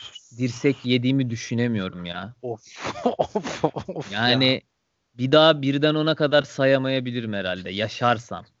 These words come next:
Speaker 1: o da.
Speaker 2: Yani.
Speaker 1: Yani <laughs> inanılmaz bir herif abi. Yani
Speaker 2: Abi
Speaker 1: çok
Speaker 2: yani.
Speaker 1: korkutucu. Ngannou gibi bir adam yani. Ngannou'nun bir farklı bir şeyi.
Speaker 2: Evet.
Speaker 1: Değişik. Evet.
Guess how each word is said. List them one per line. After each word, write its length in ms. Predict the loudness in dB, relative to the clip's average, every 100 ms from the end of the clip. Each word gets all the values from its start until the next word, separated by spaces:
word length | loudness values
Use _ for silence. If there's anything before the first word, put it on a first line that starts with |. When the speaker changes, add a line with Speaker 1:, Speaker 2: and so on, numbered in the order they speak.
| _ -12
Speaker 1:
o 60 |
da. 160 | -10 -12 _ -20 _ _ _
Speaker 2:
Yani. 400 | -18 -12 -6 -4
Speaker 1:
Yani 120 | -4 -8 -14 -20 -8 -8 -8 _ 0
<laughs> 680 | 4 6 8 8 8 4 2
inanılmaz 840 | 4 6 8 8 8 6 6 4
bir 140 | 2 2
herif 180 | 0
abi. 380 | -4 -4 -4 -4
Yani 160 | -2 2
Speaker 2:
Abi 140 | 2
Speaker 1:
çok 100 | 0
Speaker 2:
yani. 220 | 0 0
Speaker 1:
korkutucu. 580 | 0 -4 -8 _ -18 -10
Ngannou 600 | -8 -8 -8 -8 -6 -8
gibi 280 | -10 -12 -10
bir 140 | -6 -4
adam 360 | -2 -4 -4
yani. 400 | -6 -6 -6 -8
Ngannou'nun 560 | -4 -2 -2 -2 -4 -6
bir 60 |
farklı 460 | -4 0 0 -2 -10
bir 40 | -10
şeyi. 340 | -10 -10 -10 _ _ _ _ _ -18
Speaker 2:
Evet. 240 | -12 -8 -4
Speaker 1:
Değişik. 300 | -4 -6 -10 _ _ _ _ _ _
Evet. 220 | -10 -10